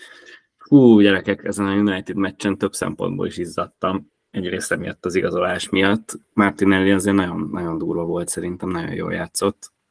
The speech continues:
Úgyhogy, ö, nem biztos, hogy ez volt életem legjobb igazolása, még annak ellenére se, ha ez most plusz két pontot hozott, mert Madison ugye gólt lőtt.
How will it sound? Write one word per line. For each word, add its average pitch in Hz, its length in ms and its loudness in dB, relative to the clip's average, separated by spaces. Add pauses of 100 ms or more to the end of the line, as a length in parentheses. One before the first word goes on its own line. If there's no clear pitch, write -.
(1200)
Úgyhogy, 107 360 4
ö, 104 120 8
nem 107 220 4
biztos, - 320 -6
hogy 92 80 -4
ez 87 100 -6
volt 92 200 -4
életem 92 340 -2
legjobb 90 320 -4
igazolása, 104 580 4
még 95 140 2
annak 90 300 -4
ellenére 90 380 -2
se, - 180 -4
ha 92 120 0
ez 90 120 -6
most - 240 -4
plusz - 180 -8
két 95 260 -2
pontot - 360 -6
hozott, 95 320 -6
mert 92 140 -6
Madison 92 420 -6
ugye 95 160 -6
gólt 95 340 0
lőtt. 110 420 4